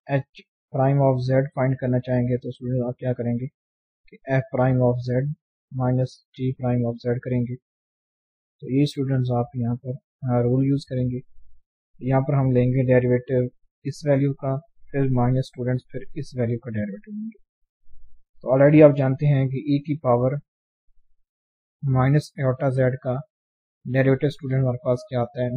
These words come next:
Negative e की power iota z आता है, ठीक है students। तो ये हमारे पास इसका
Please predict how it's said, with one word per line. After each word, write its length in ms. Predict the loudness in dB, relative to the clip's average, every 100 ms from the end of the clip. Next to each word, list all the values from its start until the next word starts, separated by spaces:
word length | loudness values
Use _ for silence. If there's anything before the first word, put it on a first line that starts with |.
| -2
Negative 380 | 0 -2 -2 -4 -4 -8
e 60 | -8
की 80 | -8 -6
power 220 | -4 -4 -6 -6
iota 320 | -4 -4 -6 -16 _ -16
z 280 | -10 -10 -10
आता 280 | -16 _ -20
है, 40 | _ _ _ _ _ -20 -20
ठीक 160 | -6 -4
है 60 |
students। 460 | 0 0 0 -2 -6 _ _ _ _ _ _ -6
तो 60 |
ये 140 | 2 6
हमारे 160 | 6
पास 240 | 4 0 -2
इसका 280 | -14 -10 -8